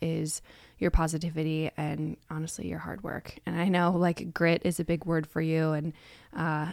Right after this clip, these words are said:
it, it sometimes gets a bad rap, but you don't mean just, like, put your head down and, and grunt through it. You mean, let's have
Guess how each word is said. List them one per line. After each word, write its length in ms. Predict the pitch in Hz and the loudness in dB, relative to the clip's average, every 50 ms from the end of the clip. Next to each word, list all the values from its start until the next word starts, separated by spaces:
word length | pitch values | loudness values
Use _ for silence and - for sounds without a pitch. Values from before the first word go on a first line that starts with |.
| 466 - | -8 -10
it, 220 | - - - - - _ - | -8 -8 -8 -8 -8 _ -6
it 100 | 180 - | -6 -4
sometimes 480 | - - 175 170 160 175 165 160 156 | -2 -2 -2 0 0 0 -2 -2 -2
gets 180 | - 165 156 - | -4 -6 -6 -6
a 40 | 156 | -4
bad 220 | - 151 151 147 | -4 -4 -2 -2
rap, 340 | 151 165 160 160 156 - - - - - | -2 0 0 0 0 -2 -4 -6 -4 -2
but 220 | 185 170 - - _ | -2 -2 -2 -4 _
you 240 | - 190 190 190 190 | -6 -4 -2 0 2
don't 260 | 196 202 202 208 - | 4 4 2 2 2
mean 300 | 196 196 202 196 185 175 | 2 2 2 2 2 2
just, 240 | 165 170 160 - - | 0 0 -2 -2 0
like, 340 | 165 160 156 151 - - - - - - - - - - - - - - - - - - - - _ _ - | 0 0 0 -2 -4 -8 -18 -20 -20 -20 -20 -20 -20 -20 -18 -18 -18 -20 -20 -20 -20 -20 -20 -20 _ _ 6
put 180 | - 190 - | 6 8 8
your 80 | 180 170 | 6 4
head 160 | 170 175 170 | 4 4 4
down 280 | 165 175 165 165 165 165 | 4 4 4 4 4 2
and, 260 | 165 165 165 160 - - - | 2 0 0 -2 -4 -6 -4
and 240 | - 170 160 156 156 | -2 0 0 0 2
grunt 300 | - 175 175 160 - - | 4 4 4 4 2 0
through 220 | - 185 202 214 - - | 0 4 4 4 4 2
it. 240 | - - _ - - _ - | -2 -6 _ -12 -20 _ 0
You 180 | 196 196 202 | 2 4 4
mean, 460 | 196 190 180 175 170 165 165 165 175 - _ _ - | 4 4 4 2 2 2 2 0 -2 -4 _ _ -4
let's 220 | 196 185 - - | -2 -2 -2 -2
have 240 | - 196 180 165 | -4 -2 -4 -4